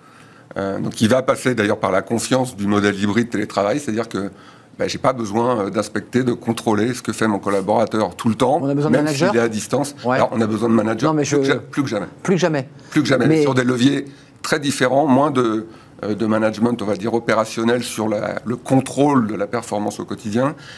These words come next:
Speaker 1: mais plus sur l'inspiration, sur le développement personnel et une culture interpersonnelle, euh, très qualitative.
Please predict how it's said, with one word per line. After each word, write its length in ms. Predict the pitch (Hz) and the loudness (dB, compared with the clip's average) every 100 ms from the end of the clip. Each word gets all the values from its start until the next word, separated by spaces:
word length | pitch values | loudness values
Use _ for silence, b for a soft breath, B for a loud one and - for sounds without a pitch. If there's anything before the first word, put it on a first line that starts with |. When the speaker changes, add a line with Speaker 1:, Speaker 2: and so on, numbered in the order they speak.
| - | -6
Speaker 1:
mais 80 | 110 | -6
plus 180 | - 135 | 4 2
sur 240 | - 120 | 4 -2
l'inspiration, 720 | 113 127 - 120 104 - 123 139 | 0 -2 -2 0 0 -2 -4 -4
sur 140 | 110 | -6
le 60 | 101 | -6
développement 420 | 110 117 117 107 | -2 -2 0 -2
personnel 580 | 98 - 104 110 139 - B B B | -4 -4 -2 -2 -2 -6 B B B
et 40 | 107 | -2
une 120 | 107 | -2
culture 540 | - 131 - 131 123 - | 2 2 2 0 2 0
interpersonnelle, 920 | 135 123 110 123 117 113 110 123 110 | 0 0 -2 -4 -4 0 2 2 0
euh, 180 | 110 98 | -4 -4
très 180 | - 139 | -2 -2
qualitative. 580 | 123 113 110 107 98 | -4 -8 -8 -10 -10